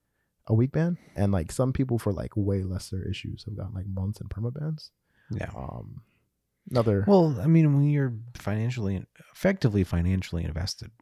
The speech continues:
Speaker 2: like,
Speaker 1: Yeah.
Speaker 2: you can't, a month ban is gonna hurt Twitch quite a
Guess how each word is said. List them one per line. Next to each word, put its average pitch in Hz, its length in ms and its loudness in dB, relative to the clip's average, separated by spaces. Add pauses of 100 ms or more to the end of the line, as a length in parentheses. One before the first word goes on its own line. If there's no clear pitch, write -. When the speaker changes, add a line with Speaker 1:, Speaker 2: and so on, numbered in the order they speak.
(120)
Speaker 2:
like, - 320 -14 (260)
Speaker 1:
Yeah. 87 260 -6 (560)
Speaker 2:
you 110 120 -4
can't, 107 540 -2 (520)
a 117 80 4
month 123 320 6
ban 107 220 2
is 92 100 0
gonna 92 140 0
hurt 85 480 -4
Twitch - 400 -12
quite 69 180 -6
a 65 60 -18